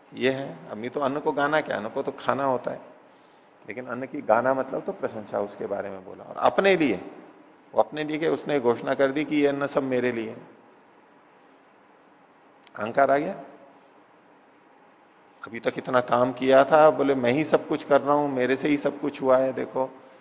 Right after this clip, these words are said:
तो ये जो सारा का सारा अन्न है, यानी जो भी खाद्य पदार्थ है, भोग्य सामग्री है, वो किसके लिए? मेरे लिए है। ये, ये उसने घोषणा कर दी, "ये सब मेरे लिए है।"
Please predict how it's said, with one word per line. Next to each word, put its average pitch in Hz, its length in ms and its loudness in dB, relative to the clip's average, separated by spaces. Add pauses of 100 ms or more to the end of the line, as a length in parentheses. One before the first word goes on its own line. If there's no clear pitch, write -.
(220)
तो 117 60 -12
ये 123 200 0
जो 175 140 2
सारा 165 300 6
का 165 100 6
सारा 151 280 6
अन्न 139 320 2
है, 120 220 2
यानी 123 200 -2
जो 135 140 0
भी 143 80 -2
खाद्य 131 380 2
पदार्थ 120 480 4
है, 120 200 -2
भोग्य 123 260 0
सामग्री 120 480 -2
है, 165 300 2 (180)
वो 123 60 -10
किसके 135 320 -6
लिए? 135 100 2
मेरे 147 300 6
लिए 131 200 0
है। 101 200 -6
ये, - 140 -16 (920)
ये 113 60 -6
उसने 113 220 -8
घोषणा 101 300 -6
कर 117 120 -10
दी, - 160 -16 (580)
"ये 110 60 -12
सब 156 200 4
मेरे 135 260 0
लिए 98 180 -4
है।" 90 140 -12